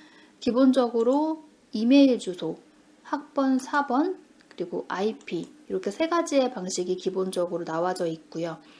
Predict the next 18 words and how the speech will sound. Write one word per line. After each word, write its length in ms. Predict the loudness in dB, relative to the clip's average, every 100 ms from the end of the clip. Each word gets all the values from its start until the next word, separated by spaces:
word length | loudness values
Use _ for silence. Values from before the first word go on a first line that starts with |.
| -20 -20 _
이 180 | 0 2
이외의 520 | 2 0 2 4 4
방식으로 680 | 2 -4 -4 -4 -2 0 0
하고 260 | 0 -2 -2
싶으시면 840 | -6 -10 -8 -8 -6 -6 -6 -6 -10 -20 _ -6
기타의 600 | -6 -4 -2 0 0 -2
체크를 560 | -6 -8 -4 0 2
하시고 680 | 0 -4 -4 0 2 2 0 -20 _ _ _ _ -2
이용하시고자 920 | 4 6 6 6 0 -2 -2 -2 -2
하는 280 | -4 -4 -6
규칙을 720 | -8 -8 -4 -2 -2 -2 -8
직접 500 | -8 -8 -6 -8 -8 -6
기입해 440 | 0 0 2 -2
주시면 440 | -2 -8 -6 -8
됩니다. 640 | -8 -8 -10 -6 -8 -8 -14 _ -20 -20 _ _ -20 _ -6
그럼 280 | 2 2 2
일단 320 | 0 2 2
먼저 540 | 0 -4 -2 -2 -4